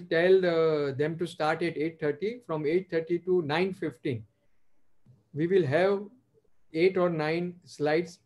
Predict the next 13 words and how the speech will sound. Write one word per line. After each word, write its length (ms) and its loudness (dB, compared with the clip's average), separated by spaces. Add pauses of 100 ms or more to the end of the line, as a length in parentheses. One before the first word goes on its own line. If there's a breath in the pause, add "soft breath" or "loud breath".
(160)
being 200 -2
displayed 600 -2
only 240 0
for 180 -6
five, 240 -6
five 160 -2
minutes. 420 -6 (600)
All 180 -2
of 140 -2
you 80 -4
can 200 -4
answer. 460 -6 (880)
And 240 -6